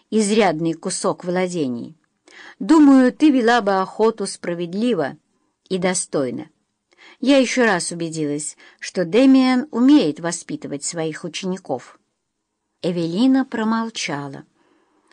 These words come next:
Она с тоской огляделась по сторонам. Нет, невозможно бежать. Телохранители хоть и отстали,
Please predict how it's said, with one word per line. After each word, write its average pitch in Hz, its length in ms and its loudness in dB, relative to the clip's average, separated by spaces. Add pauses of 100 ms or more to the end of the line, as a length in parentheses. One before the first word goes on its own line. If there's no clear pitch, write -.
(120)
Она 208 220 -2
с - 80 -8
тоской 262 480 0
огляделась 202 640 -4
по 185 120 -14
сторонам. 165 680 -6 (680)
Нет, 226 340 -4 (1300)
невозможно 233 840 4
бежать. 180 760 -4 (680)
Телохранители 214 880 0
хоть 196 280 -8
и 190 40 -2
отстали, 240 1000 -2